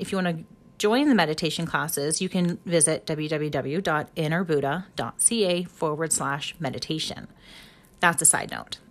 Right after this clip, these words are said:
Anyway, let's get back to it. <laughs> So there are, of course, other ways to get into this flow state too. Things like energetic healings, like Reiki, um,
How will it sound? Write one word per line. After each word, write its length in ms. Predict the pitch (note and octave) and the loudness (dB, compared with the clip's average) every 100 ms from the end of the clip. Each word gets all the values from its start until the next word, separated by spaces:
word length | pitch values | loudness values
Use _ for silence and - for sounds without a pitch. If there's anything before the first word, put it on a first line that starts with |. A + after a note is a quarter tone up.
| - | 0
Anyway, 360 | G#3 G#3 D#2+ - - | 4 4 2 -6 -4
let's 120 | F3+ | -2
get 120 | F#3 | 0
back 180 | - - | -2 -6
to 120 | - | -6
it. 720 | - B3+ D#4 - - E4+ D4+ C4 | 0 2 2 -2 4 4 4 -4
<laughs> 60 | - - - - - - | -2 -4 -4 -8 -10 -4
So 240 | - D4+ - - _ - - - | 2 2 0 -10 _ -20 -2 6
there 180 | B3+ | 10
are, 140 | A#3+ B3 | 10 8
of 120 | B3 | 6
course, 220 | A3 G#3 - - | 4 4 2 8
other 340 | A#3 A#3 G#3+ | 10 10 6
ways 340 | E3+ D#2 F3 - | 4 0 0 0
to 80 | |
get 160 | G3 E3+ | 2 2
into 320 | E3 E3 F#3+ | 2 0 0
this 200 | D#3+ D#3+ | 0 -2
flow 360 | - - D#3+ D3 | -4 0 0 2
state 420 | - C#3+ - - | 0 0 -4 -6
too. 360 | - C#4+ E3+ - G3 - - - | 0 2 2 0 -8 -10 -20 -4
Things 360 | - G3 G3 F#3+ | 2 6 6 4
like 440 | F3 E3+ E3+ - - - - | 4 2 -2 -10 -20 -14 -2
energetic 440 | F#3+ F3+ E3+ D#3+ | 0 2 0 -4
healings, 720 | - - C4 A#3+ D#3 A2 F3+ - | -4 0 2 2 0 -4 -4 -2
like 160 | D#3+ | -4
Reiki, 640 | F#3+ G#3+ G#3+ - - C3+ E3+ - - - - - - - | 0 2 2 -2 -10 -10 -10 -14 -20 -20 -20 -20 -18 -2
um, 460 | F3+ E3 E3 E3+ | 2 2 2 -2